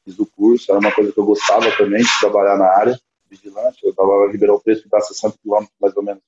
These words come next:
de Orlândia. Então, eu fazia essa ponte, trabalhava lá, justamente usava a moto pra fazer esse transporte. Então, ne-, ne-, ne-, vindo do trabalho, né,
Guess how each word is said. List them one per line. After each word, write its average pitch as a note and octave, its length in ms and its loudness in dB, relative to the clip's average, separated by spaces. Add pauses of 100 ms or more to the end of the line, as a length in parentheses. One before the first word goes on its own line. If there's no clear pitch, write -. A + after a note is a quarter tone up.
(120)
de G#2+ 100 0
Orlândia. A2+ 500 2 (340)
Então, F#2+ 140 0
eu F#2+ 40 2
fazia G2 320 -2
essa G#2 200 -2
ponte, A2+ 380 -4
trabalhava G2 460 0
lá, G#2 240 0 (300)
justamente G2+ 600 0
usava G2+ 360 0
a - 20 -2
moto G2 300 -2
pra G2 260 -6
fazer F#2+ 100 -12
esse - 120 -14 (100)
transporte. G#2 680 -2 (120)
Então, A2+ 240 2
ne-, B2+ 180 2
ne-, A#2+ 340 4
ne-, A2 320 0
vindo D3 240 2
do C3 140 -2
trabalho, A#2+ 540 2
né, B3+ 160 -6